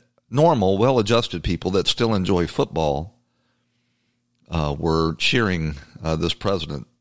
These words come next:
So what's happening today? What's happening today? Nancy Pelosi is gonna take yet another vote in the House of Representatives, this time on transmitting her bogus arg-,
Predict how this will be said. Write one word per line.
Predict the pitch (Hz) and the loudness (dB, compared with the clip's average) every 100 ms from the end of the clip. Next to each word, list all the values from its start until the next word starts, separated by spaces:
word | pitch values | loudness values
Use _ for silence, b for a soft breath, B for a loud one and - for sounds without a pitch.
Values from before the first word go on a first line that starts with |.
| _ _ _ _ _ _ _ _ _ _ _ _ _ _ _ _ _ _ _ _ | _ _ _ _ _ _ _ _ _ _ _ _ _ _ _ _ _ _ _ _
So | - 196 196 190 175 | -2 4 6 8 8
what's | 123 156 - | 6 2 2
happening | - 120 113 120 | 2 2 2 0
today? | 101 92 87 87 90 78 | 0 0 2 2 2 0
What's | 90 101 | -2 0
happening | 95 90 85 | 0 0 0
today? | 85 87 92 | -2 0 2
Nancy | 92 123 131 139 | 2 2 2 -2
Pelosi | 107 113 107 101 | 2 2 2 0
is | 92 | 0
gonna | 104 90 76 - _ _ _ _ _ _ - | 0 -2 -2 -10 _ _ _ _ _ _ -8
take | - 143 - - | 0 0 0 -6
yet | 80 123 196 | 0 2 2
another | 180 170 175 | 2 2 2
vote | 120 139 143 120 | 2 2 2 2
in | 110 | 2
the | 101 | 2
House | 113 123 | 2 2
of | 113 | 2
Representatives, | 117 98 117 139 101 101 | 0 0 0 0 0 0
this | 131 160 | 0 0
time | 143 117 117 110 - | 0 2 2 2 0
on | 104 101 | 2 2
transmitting | 90 - 156 185 175 143 135 160 143 113 92 69 b b b b b b b b b _ | 2 0 2 2 2 0 2 2 4 4 2 0 b b b b b b b b b _
her | - 104 | -4 -2
bogus | 90 117 104 - | 2 0 0 2
arg-, | 107 104 92 | 0 0 -4